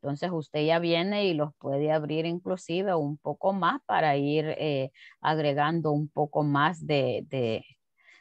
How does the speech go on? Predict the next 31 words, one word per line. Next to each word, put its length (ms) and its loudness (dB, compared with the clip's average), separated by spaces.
de 160 6
información, 880 4
¿verdad? 380 4
De 60 6
esta 300 -2
hoja, 340 2
mire. 220 -6
Aquí, 340 2
al 200 8
prin-, 320 0
aquí 260 2
le 160 6
va 240 6
a 60 4
mostrar 520 0
el 200 0
número 420 -2
de 160 0
hojas 380 -2
que 160 0
usted 460 -4
tiene, 600 2
una 680 4
o 260 -6
aquí, 360 -2
bueno, 260 2
una 220 2
de 100 4
una, 300 4
pero 180 0
cuando 540 -2